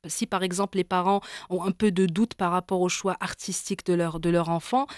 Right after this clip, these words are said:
euh, au final, quand ils voient qu'il est épanoui ou qu'elle est épanouie et qu'il y a eu un peu de, voilà, de reconnaissance par rapport à ce que l'enfant fait, ben finalement, ils sont contents. C'est juste une crainte, euh, bah, qui va d'un bon sentiment.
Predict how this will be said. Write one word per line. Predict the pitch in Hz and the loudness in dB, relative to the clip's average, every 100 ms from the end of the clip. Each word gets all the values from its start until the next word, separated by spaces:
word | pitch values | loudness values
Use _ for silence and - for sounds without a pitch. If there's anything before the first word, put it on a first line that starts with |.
| - - _ | -20 -20 _
euh, | 165 | -2
au | 190 | -2
final, | - 202 233 | 2 4 4
quand | - 185 180 | 4 -2 0
ils | |
voient | 170 196 | 0 0
qu'il | 196 180 | 0 2
est | 180 - | 2 4
épanoui | 180 - 180 180 208 | 2 4 4 6 6
ou | 196 | 4
qu'elle | 190 180 | 2 4
est | 175 | 4
épanouie | 165 175 170 170 208 240 240 | 4 2 4 4 6 6 6
et | 185 165 160 - - - | 6 4 2 -4 -14 0
qu'il | 175 | 4
y | 170 | 8
a | 170 | 8
eu | 185 208 | 8 8
un | 190 | 6
peu | - 190 | 4 -2
de, | 175 175 170 165 - - - | 2 4 4 2 -2 -16 -2
voilà, | 165 165 | 2 2
de | 151 160 160 | 4 4 6
reconnaissance | 175 196 208 196 185 214 214 | 4 6 6 6 6 4 2
par | - 175 | 2 0
rapport | 170 - 175 | 2 2 2
à | 165 | 2
ce | 185 | -2
que | - 185 175 | 0 4 4
l'enfant | 170 180 - 190 180 | 6 4 4 0 0
fait, | - 262 339 | 0 0 0
ben | 185 | -2
finalement, | 170 170 160 196 254 | -4 0 2 4 4
ils | |
sont | - 175 | 2 -2
contents. | - 185 - 285 - _ - | -4 -4 -2 -4 -6 _ -2
C'est | 185 | 0
juste | 170 240 - | 2 2 4
une | 208 | 2
crainte, | - - 226 226 208 | 2 0 0 2 2
euh, | 190 175 170 165 - _ _ 165 | 2 4 0 -4 -12 _ _ -14
bah, | |
qui | - 170 | -10 0
va | 208 202 | 4 4
d'un | 175 | 4
bon | 165 240 | 4 2
sentiment. | - 226 - 196 156 165 | 2 0 2 2 2 -4